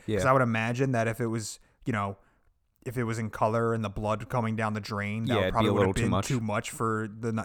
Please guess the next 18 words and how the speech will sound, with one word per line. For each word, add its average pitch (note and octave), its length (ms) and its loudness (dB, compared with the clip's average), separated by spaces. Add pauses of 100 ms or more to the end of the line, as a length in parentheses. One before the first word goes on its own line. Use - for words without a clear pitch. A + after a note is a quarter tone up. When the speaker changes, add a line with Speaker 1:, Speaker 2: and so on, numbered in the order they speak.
(100)
Speaker 1:
the, C#3+ 100 -4
<laughs> C#3 260 6
the F#3 120 10
audience D#3 480 10
back D#3 260 10
in E3+ 80 6
the D#3+ 100 6
day. E3 180 8
They F3+ 100 6
would E3+ 80 6
have E3 80 4
been - 20 -
like, F#3+ 100 8
"Oh D#4 180 12
my C4+ 220 8
God." C#4+ 420 6 (140)
Speaker 2:
Yeah. F#2 260 2
Speaker 1:
Um, A2+ 440 2